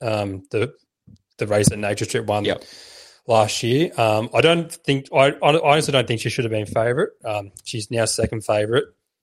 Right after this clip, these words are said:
Speaker 1: with another, I can't remember what the favourite now, but I've, even after a jump out here, the, like, Mara Eustace and everything were umming and ahhing about sending her over 'cause it wasn't that good of a jump out. Um,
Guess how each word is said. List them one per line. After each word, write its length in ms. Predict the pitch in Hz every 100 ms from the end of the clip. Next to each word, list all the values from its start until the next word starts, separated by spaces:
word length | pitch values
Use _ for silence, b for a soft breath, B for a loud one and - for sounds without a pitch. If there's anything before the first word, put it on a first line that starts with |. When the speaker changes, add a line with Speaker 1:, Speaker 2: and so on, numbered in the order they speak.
| _
Speaker 1:
with 160 | 107 104
another, 240 | 110 104
I 100 | 107
can't 160 | 104 110
remember 200 | 107 107
what 220 | 101 107 - _ _
the 80 | 101
favourite 340 | 113 107 98
now, 240 | 104 104
but 180 | 98 117
I've, 300 | 123 110 - - B B -
even 240 | 143 147
after 320 | 139 131 135 117
a 80 |
jump 300 | 110 117 110
out 360 | 117 107 101 -
here, 340 | - 117 113 104
the, 100 | 107
like, 160 | 98 - _
Mara 300 | - 117 110
Eustace 320 | 110 107 113
and 60 | 110
everything 260 | 107 107
were 260 | 107 104 101 -
umming 220 | 110 107
and 100 | 101
ahhing 300 | 101 101 107
about 200 | 104 95
sending 280 | - 110 104
her 220 | 98 101
over 180 | 101 101
'cause 360 | 104 101 - -
it 100 | 110
wasn't 260 | 110 104
that 120 | 104 104
good 140 | 101
of 60 | 98
a 40 |
jump 280 | 98 107 107
out. 280 | 127 135 - _ _ _ _ _ _ _
Um, 360 | 104 98 95